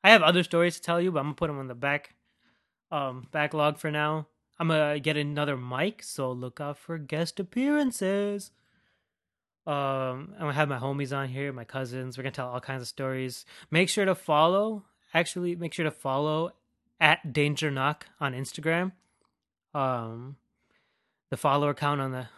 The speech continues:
um, the Danger Knock page is kinda weak, so get that shit up. And then follow me at acronym or A C R O underscore N M.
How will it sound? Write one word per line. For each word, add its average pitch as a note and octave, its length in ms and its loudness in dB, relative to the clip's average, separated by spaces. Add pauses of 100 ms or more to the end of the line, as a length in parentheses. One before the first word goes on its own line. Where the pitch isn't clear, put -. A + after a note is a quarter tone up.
um, B2+ 160 -8 (240)
the C3+ 80 -10
Danger C3 220 -2
Knock C3+ 200 -2
page C3+ 200 -2
is - 40 -10
kinda C3+ 240 -4
weak, C#3 280 -2
so - 100 -8
get C3+ 220 -4
that C3 120 -4
shit C3 200 -2
up. E3+ 260 2 (680)
And C#3+ 120 -4
then C#3+ 140 -4
follow F#3 560 6
me F3+ 440 0 (220)
at C#3 340 0 (460)
acronym D#3+ 640 2 (220)
or B2+ 340 -6 (180)
A D#3+ 140 4
C F3+ 240 -2
R D#3 260 4
O C3 420 -2 (220)
underscore C#3 760 -2
N C3+ 180 0
M. A#2+ 340 -6